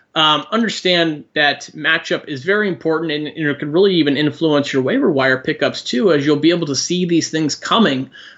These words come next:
um, if you happen to need a fill-in at your flex or a fill-in because you had a running back injury or a wide receiver injury. And then really all, will also kinda lead you down that same road of,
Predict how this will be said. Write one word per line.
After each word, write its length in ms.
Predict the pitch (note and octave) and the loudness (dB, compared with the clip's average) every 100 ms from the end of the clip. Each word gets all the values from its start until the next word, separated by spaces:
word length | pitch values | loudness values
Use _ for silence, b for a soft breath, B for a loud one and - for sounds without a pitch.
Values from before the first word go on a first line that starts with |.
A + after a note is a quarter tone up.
| B | B
um, 460 | D#3 D3 C#3+ C#3 C3 _ - | 2 4 4 2 -2 _ -2
if 200 | E3+ C3 | -2 2
you 140 | E3 D3 | 2 2
happen 320 | C#3 C3+ C#3+ | 0 -4 -6
to 100 | C#3 | -6
need 240 | C#3 D3 | -2 0
a 60 | C#3 | -2
fill-in 560 | - - F#3+ A3+ D3 | -6 -6 -2 0 0
at 140 | C3+ C3 | 0 -4
your 100 | C3 | -6
flex 460 | - G#3+ F#3 - | -2 0 0 -4
or 100 | C#3 | -6
a 60 | B2+ | -4
fill-in 340 | D3+ D3+ D3+ | -4 0 0
because 300 | C#3+ C3+ D3 | -2 -4 -4
you 80 | C#3 | -2
had 120 | D3 | 0
a 60 | D#3 | 2
running 360 | D#3+ F#3 G#3 D#3+ | 2 2 2 -2
back 260 | A2+ - | -4 -6
injury 320 | A#2+ C3 B2 | -14 -10 -8
or 100 | D3 | -4
a 80 | D#3 | -2
wide 240 | D3 D3+ D#3 | 0 0 0
receiver 400 | C#3+ G#3+ A3+ C#3 | -4 -4 -2 -2
injury. 320 | A#2+ F#2+ A2+ B B B E3+ | -2 -6 -10 B B B 0
And 80 | |
then 180 | E3+ D#3 | 2 2
really 240 | E3+ F#3 E3 | 2 4 2
all, 220 | D#3 D#3 | 0 0
will 80 | D#3+ | 2
also 340 | D#3+ D#3 D#3 | 2 2 -4
kinda 220 | - D#3 | -4 -2
lead 220 | C#3+ D3 | -2 -2
you 60 | C#3 | 0
down 200 | C#3+ C#3 | 0 0
that 160 | C3 - | -2 -2
same 260 | D#3+ C#3+ | -2 -2
road 360 | C#3 D#3 D3 C#3 | 0 2 2 0
of, 300 | C#3+ C#3 | -2 -4